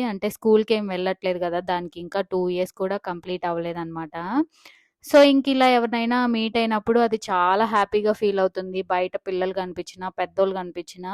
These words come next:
అది వెంటనే వాళ్ళ దగ్గరికి వెళ్ళిపోయి ఆడేసుకుంటూ ఉంటదన్నమాట. అంత ఇష్టం దానికి జనాలంటే. ఇంట్లో ఇండి, ఉండి, ఉండి దానికైతే అలా, అలాంటి ఫీలింగ్ అయితే వచ్చిందనుకుంటా.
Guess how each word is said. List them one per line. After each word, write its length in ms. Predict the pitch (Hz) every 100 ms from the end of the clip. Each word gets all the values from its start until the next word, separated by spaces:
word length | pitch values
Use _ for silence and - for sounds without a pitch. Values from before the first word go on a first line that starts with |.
| 247
అది 220 | 262 208 247
వెంటనే 440 | 208 185 190 233
వాళ్ళ 180 | 226 202
దగ్గరికి 340 | 185 180 190 196
వెళ్ళిపోయి 560 | 185 190 - 180 196 294 392 247
ఆడేసుకుంటూ 680 | 185 196 208 - 196 180 208
ఉంటదన్నమాట. 600 | 190 180 175 170 170 170 185
అంత 260 | 196 190 196
ఇష్టం 280 | 202 - 220
దానికి 260 | 202 180 170
జనాలంటే. 640 | 175 175 180 180 170 175 190 294 - _ _ _ -
ఇంట్లో 300 | 247 254 269 262
ఇండి, 340 | 240 240 240 233
ఉండి, 300 | 226 220 226
ఉండి 320 | 214 208 208 254
దానికైతే 560 | 233 196 190 190 185 226
అలా, 260 | 190 180 185
అలాంటి 380 | 175 180 185 180
ఫీలింగ్ 440 | - 185 190 202 185
అయితే 200 | - 196
వచ్చిందనుకుంటా. 920 | 180 - 196 190 180 170 170 160